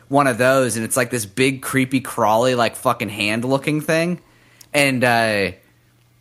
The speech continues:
it looks awesome, dude. I, I, even though I, I'm not gonna lie, like,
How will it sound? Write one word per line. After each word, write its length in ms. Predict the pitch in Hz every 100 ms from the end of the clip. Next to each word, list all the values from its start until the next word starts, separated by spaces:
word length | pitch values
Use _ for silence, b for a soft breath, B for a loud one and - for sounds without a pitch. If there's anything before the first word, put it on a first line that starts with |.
| -
it 160 | 135
looks 520 | 147 156 143 - - - _ -
awesome, 520 | 101 107 104 101 90
dude. 160 | 101 104
I, 220 | 135 147 -
I, 380 | 139 160 180 - - -
even 320 | 175 185 226
though 580 | 220 202 190 175 151 - -
I, 140 | 131 -
I'm 200 | 135 151
not 200 | 156 151
gonna 180 | 143 123
lie, 300 | 117 117 131
like, 460 | 123 120 110 -